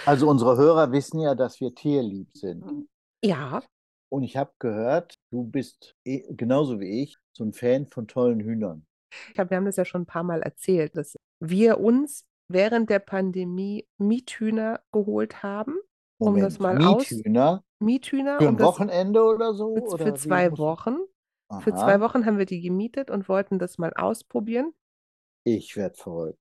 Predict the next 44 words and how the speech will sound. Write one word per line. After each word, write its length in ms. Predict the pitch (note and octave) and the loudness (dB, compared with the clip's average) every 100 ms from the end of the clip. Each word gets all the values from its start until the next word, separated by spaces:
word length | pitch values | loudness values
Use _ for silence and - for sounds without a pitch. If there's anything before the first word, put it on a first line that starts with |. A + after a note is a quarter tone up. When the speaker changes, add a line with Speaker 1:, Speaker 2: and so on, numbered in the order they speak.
| _ | _
Speaker 2:
Und, 360 | G3+ G3 G3 F#3+ | 2 4 4 2
äh, 240 | F#3 F3 | 0 0
das 240 | F3 F3 - | 0 -2 -4
fand 260 | G3 G#3+ | -4 -4
ich 120 | A3 - | -4 2
Speaker 1:
Wie 80 | D#3 | 4
viel 140 | F#3+ | 6
Speaker 2:
dann 20 | |
Speaker 1:
habt 160 | E3+ - | 4 4
ihr 60 | E3+ | 6
denn 180 | D#3 D3 | 6 4
geholt? 420 | E3 F3 G2 - - | 2 2 0 -8 -10
Speaker 2:
Wir 280 | - F#3 G#3+ | -2 0 0
hatten 300 | - F4+ C#4+ | -2 -4 -2
damals 480 | G#3+ B3 C4 C4 - | -2 -2 -6 -6 -10
fünf 340 | - C#4 - | -4 -4 -4
Stück. 420 | - - D#3 - | -12 -8 -8 -6
Das 140 | F#3 F3+ | -6 -6
ist 120 | G#3 | -4
so 80 | G#3+ | -2
eine 100 | G3+ | -2
feste 400 | - G#3 - G3+ | -4 -6 -6 -8
Gruppe. 380 | - F3 - D#3 | -6 -6 -6 -8
Die 160 | E3 | -6
wurden 180 | F3+ G3 | -2 0
immer 160 | F#3+ F#3 | 0 -2
als, 140 | D#3+ | -2
als, 160 | - - | -6 -6
als 140 | - | -10
Fünfergruppe 680 | - F3+ E3+ E3 - - D#3+ | -6 -4 -4 -6 -12 -14 -4
wurden 240 | D#3 D#3 | -4 -2
die, 160 | D3+ D3+ | -6 -8
äh, 80 | D3 | -8
rausgegeben. 880 | D3 D3 C#3+ D3+ - A2+ F#2 G2+ | -10 -10 -8 -8 -8 -6 -4 -4
Speaker 1:
Ja, 160 | D3 F#3+ _ _ - | -6 -8 _ _ -20
ja. 520 | G#2 G2 A#2+ F#3+ F#3 _ _ _ | -16 -10 -8 -8 -10 _ _ _
Speaker 2:
Und 680 | F3+ F3+ F3 E3+ E3 E3 - | 2 4 4 0 -4 -8 -2
ja, 140 | F#3 E3 | 0 2
die 120 | E3 | 0
hab 120 | E3+ | -2
ich 180 | F3 - | -2 -6
abgeholt 560 | - - D4 D4+ D4+ A#3 | -8 -6 -2 0 0 0
mit 180 | G#3+ | 0
allem 640 | - G3 G#3+ G#3 G#3 G#3 | 0 0 0 -2 -2 -4